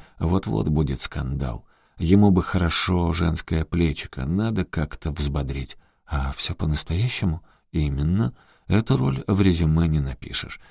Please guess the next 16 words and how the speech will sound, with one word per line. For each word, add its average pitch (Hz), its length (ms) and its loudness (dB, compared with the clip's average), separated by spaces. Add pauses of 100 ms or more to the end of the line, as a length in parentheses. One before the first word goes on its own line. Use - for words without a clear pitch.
(180)
Но 78 280 0
это 78 220 -2
же 78 180 -2
интересная 76 800 0
актёрская - 640 -4
задача — 101 540 -2 (220)
влюбить 78 480 0
в - 100 -8
себя 95 220 2
человека, - 640 -4
молодого, 76 720 -2 (280)
таких 80 440 -4
этюдов - 560 -2
вам 78 320 0
не 82 80 2
дают». 76 480 -2